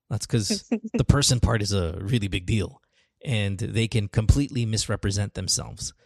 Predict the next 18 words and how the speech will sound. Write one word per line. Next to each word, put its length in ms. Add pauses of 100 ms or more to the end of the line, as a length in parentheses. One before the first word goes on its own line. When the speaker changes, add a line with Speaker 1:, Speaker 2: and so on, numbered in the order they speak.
(340)
Speaker 1:
online 580 (240)
versus 340
what 140
you 100
really, 300
really 300
get. 240 (200)
And, 160
and 300
just 160
think 140
of 80
it 100
as 140
this 180
way. 240
No, 320 (160)
um, 240